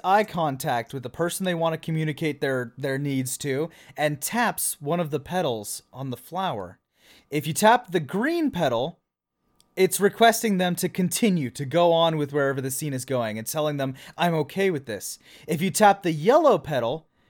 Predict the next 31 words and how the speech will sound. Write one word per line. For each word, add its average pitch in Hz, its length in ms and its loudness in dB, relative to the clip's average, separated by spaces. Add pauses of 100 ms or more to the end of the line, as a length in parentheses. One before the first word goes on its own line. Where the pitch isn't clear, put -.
(180)
it 220 100 0
requests 311 440 4
that 254 100 -8
the 233 80 -4
scene 262 300 0
should 220 160 -6
be 208 80 -2
kept 220 380 -2
at 202 120 -2
the 170 160 -2
level 175 540 0
of 135 140 -4
tenseness 151 760 -4
or 120 260 -4 (440)
aggression 156 680 0
that 139 120 -4
it's 127 120 -6
currently 127 560 -8
at. 104 380 -10
No 190 180 2
need 220 240 2
for 147 460 0
escalation 143 680 -2
or 127 60 -4
de-escalation. 120 680 -6
Just 160 180 -6
keep 208 220 -6
it 139 80 -6
where 123 220 -4
it 104 60 -6
is. 107 220 -8